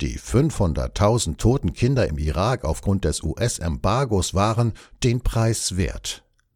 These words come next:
Die J H U ist ein Tummelplatz für U-S-freundliche Multimilliardäre. So finanziert die Stiftung des Reederoligarchen Stavros Niarchos, der mit der C I A den Militärputsch in Griechenland unterstützte,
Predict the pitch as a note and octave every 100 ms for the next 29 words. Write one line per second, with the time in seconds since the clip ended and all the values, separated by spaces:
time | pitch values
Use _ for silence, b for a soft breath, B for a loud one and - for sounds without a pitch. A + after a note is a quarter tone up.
0 | _ _ _ _ _ _ - G#2+ G2+ D2+
1 | B2 E3 A2+ G#2 - D3 F3 F#2+ - F2
2 | F2 - D#3+ C#3 F2 - F2+ - - G2
3 | E2+ F#2+ F2+ F2+ - F2+ F2+ - - G#2+
4 | A2 G2+ - C#2 C2 B1+ - D2 C2 G#1
5 | C2+ _ _ B B B - C3+ B2 C#3
6 | C3+ - D#3 B2 G#2+ - B2+ - D3+ B2+
7 | E2 - F#2 A2 G2+ F#2 F#2 F#2+ F#2+ G2
8 | C#3 B2 - D#2+ D#2 - F2+ - F2 D#2+
9 | D#2+ - G2+ F#2+ - - D2+ C2 C#2+ -
10 | D2 C#2+ - F2+ D#2+ - F#2 G2+ A2 D2+
11 | C#2+ D2 - F2 F2 - G#2+ G#2+ - -
12 | D#2 C2+ - A2+ F2+ D#2+ E2 E2 D#2+ F2
13 | - G2+ - - A#2